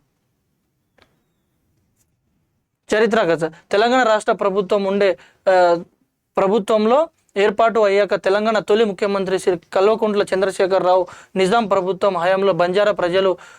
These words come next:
ఆ, స్థితిగతులను సంబంధించి పుస్తకాలు పరిశీలించి బంజారా హిల్స్లో బంజారా ప్రజలకు ఆనవాళ్లు లేకపోవడంతో రెండు వేల పదహారు పదిహేడు సంవత్సరం కాలంలో బంజారా ప్రజల కోసం వారి ఆరాధ్య దైవం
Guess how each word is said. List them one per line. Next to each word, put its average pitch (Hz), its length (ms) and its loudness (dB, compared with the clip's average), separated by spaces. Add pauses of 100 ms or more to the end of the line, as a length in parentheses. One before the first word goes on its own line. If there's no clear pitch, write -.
(200)
ఆ, 175 220 2
స్థితిగతులను 214 760 0
సంబంధించి 190 560 -2
పుస్తకాలు 202 560 0
పరిశీలించి 180 720 -2 (300)
బంజారా 202 420 2
హిల్స్లో 202 480 0
బంజారా 185 400 0
ప్రజలకు 180 640 -2 (380)
ఆనవాళ్లు 220 480 2
లేకపోవడంతో 185 680 0
రెండు 214 240 0
వేల 214 140 2
పదహారు 202 400 0
పదిహేడు 190 400 -2
సంవత్సరం 185 520 -6 (300)
కాలంలో 180 440 0
బంజారా 202 420 0
ప్రజల 185 320 -2
కోసం 220 440 -2 (300)
వారి 202 360 2
ఆరాధ్య 202 460 2
దైవం 190 380 0